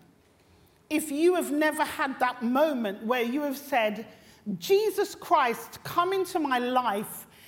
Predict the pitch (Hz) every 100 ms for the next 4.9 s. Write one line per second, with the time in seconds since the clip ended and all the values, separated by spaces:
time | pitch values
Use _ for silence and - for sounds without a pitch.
0 | - 247 240 320 302 311 320 392 392 330
1 | 240 254 294 320 311 294 254 202 196 -
2 | - - _ _ _ _ _ - 247 247
3 | 247 285 277 277 269 269 - 247 247 254
4 | 247 226 233 240 233 208 185 180